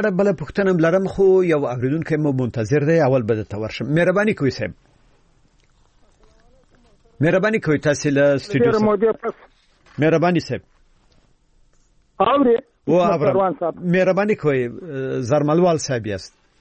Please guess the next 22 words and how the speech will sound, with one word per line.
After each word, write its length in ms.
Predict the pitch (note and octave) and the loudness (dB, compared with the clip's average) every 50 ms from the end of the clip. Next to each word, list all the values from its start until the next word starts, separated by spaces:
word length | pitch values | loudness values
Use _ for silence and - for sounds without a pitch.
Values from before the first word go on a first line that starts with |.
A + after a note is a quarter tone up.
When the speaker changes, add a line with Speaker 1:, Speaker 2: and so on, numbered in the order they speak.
| _ _ _ _ _ _ _ _ _ _ _ _ _ - F#3 | _ _ _ _ _ _ _ _ _ _ _ _ _ -2 0
Speaker 2:
مننه، 440 | F#3+ G3 G#3 A3 B3 B3+ A#3 A3+ | 2 2 2 2 2 2 2 0
بالکل 440 | G3 G3 A#3 B3 A#3 - G3+ G#3 G3 | 2 0 0 0 0 0 0 0 2
له 120 | G3 F#3 E3 | 2 2 2
هرې 180 | F#3 F#3+ F#3+ | 2 0 0
پور 180 | E3 - A3 - | 0 0 -2 -2
خیبر 320 | - F3 F3+ F3 G3+ F#3 | 0 -2 -2 0 -2 -4
پښتونخوا 200 | - - G#3+ E3+ | -4 -2 -2 -2
Speaker 1:
آه، 140 | B2+ B2 A#2+ | -2 -2 -4
مهرباني. 340 | A2+ B2+ C3+ - G#3+ G#3+ F#3+ | -2 -2 0 0 0 0 0
Speaker 2:
نه 80 | F3+ | -2
سلامونه 500 | A#2 G#2 F#3+ G3 F#3+ G3 G#3 A3+ A3 G#3 | -2 -2 -2 -2 0 0 0 0 0 2
او 60 | G#3+ A3 | 2 2
نیکې 260 | A#3 A#3+ A#3 - A#3+ | 2 2 2 2 2
هیلې 280 | B3 B3+ C4+ B3+ B3+ | 2 2 4 4 2
ومنئ 320 | B3 A3+ A3+ G#3+ G#3+ G#3 G3 | 2 2 2 0 2 0 0
تاسو 320 | - A3+ A#3+ A3+ - G#3+ | 0 0 0 0 0 0
او 60 | G#3 | 0
محترم 400 | G3 G3 E3+ - G#3+ G#3 G#3 G#3 | 0 0 -2 -2 -2 -2 0 2
اوریدونکي 540 | G3+ G3 F#3+ G3+ G3+ F#3 A3+ C4 A#3+ - G#3 | 2 2 2 2 2 2 2 0 0 2 0
او 80 | F#3+ F3+ | 0 2
مېلمه 300 | F3 F3+ F3+ G3 A3 A3+ | 2 0 0 0 0 -2
ته. 120 | - - | -2 -6